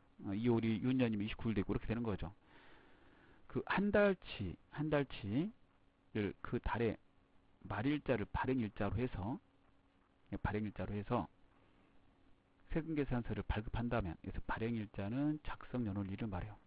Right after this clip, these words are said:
작성 연월일을 말일자로 해서, 어, 세금 계산서를 발급을 한다면 그 다음 달 십 일까지, 예, 발급을 해도 된다. 이런 내용입니다. 그 세금 계산서 이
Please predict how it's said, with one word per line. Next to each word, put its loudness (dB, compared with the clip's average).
작성 -6
연월일을 -2
말일자로 -2
해서, -2
어, 0
세금 2
계산서를 4
발급을 2
한다면 2
그 -4
다음 0
달 0
십 0
일까지, 2
예, 0
발급을 0
해도 6
된다. 0
이런 4
내용입니다. -2
그 6
세금 6
계산서 8
이 8